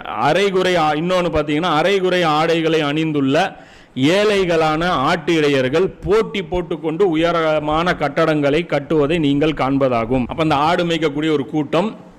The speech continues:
இது உயரமான ஒரு கட்டடங்களை கட்டும் அப்படிங்க. அப்ப இது வந்து புகாரில இவ்வளவுதான் இருக்கு. ஆனா முஸ்னத் அகமதுல என்ன இருக்கு அப்படின்னா,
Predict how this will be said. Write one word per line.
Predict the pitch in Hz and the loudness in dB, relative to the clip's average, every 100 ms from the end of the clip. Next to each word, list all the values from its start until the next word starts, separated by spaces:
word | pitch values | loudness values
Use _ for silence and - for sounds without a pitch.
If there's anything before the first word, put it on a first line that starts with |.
| - - - - - | -20 -20 -20 -12 -2
இது | 160 170 | 0 2
உயரமான | 160 170 160 156 180 | 2 2 0 0 0
ஒரு | 175 160 | 0 0
கட்டடங்களை | 143 135 156 139 147 | -2 -2 -2 0 -2
கட்டும் | 147 131 117 131 117 | -2 -4 -2 -2 -2
அப்படிங்க. | 107 98 101 - - - - - | -4 -8 -14 -20 -20 -20 -10 -6
அப்ப | 147 170 | 0 0
இது | 170 175 | 2 0
வந்து | 165 170 | 0 -2
புகாரில | 156 180 170 170 | -2 0 0 0
இவ்வளவுதான் | 165 151 147 147 | 0 0 0 0
இருக்கு. | 117 113 - | -4 -10 -8
ஆனா | 156 160 | -2 0
முஸ்னத் | 147 147 | 0 0
அகமதுல | 180 170 160 156 151 | 0 2 2 0 0
என்ன | 147 139 151 | 0 0 0
இருக்கு | 139 135 | -2 -2
அப்படின்னா, | 123 120 127 170 | -2 -2 0 -2